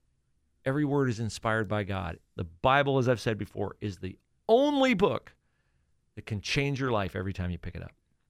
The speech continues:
I prize wisdom. I spent far too much of my life chasing knowledge and other things that are disproven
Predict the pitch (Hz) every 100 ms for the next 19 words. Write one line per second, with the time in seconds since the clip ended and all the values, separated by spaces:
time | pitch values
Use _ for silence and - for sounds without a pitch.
0 | _ _ _ _ _ _ _ _ _ _
1 | _ _ _ _ 95 101 - 113 120 123
2 | 101 107 92 82 82 - _ 92 - -
3 | 98 - - _ 123 131 143 - 135 123
4 | - 104 107 104 98 87 78 - - 117
5 | 107 - 98 90 85 - _ _ _ _
6 | _ _ _ _ _ _ _ 87 98 110
7 | 107 104 98 85 80 62 57 - 65 62
8 | 55 55 60 50 _ _ - 120 117 110
9 | - 110 104 98 95 82 82 71 - -
10 | - - _ _ _ - 90 156 156 -
11 | - 147 147 127 123 113 104 101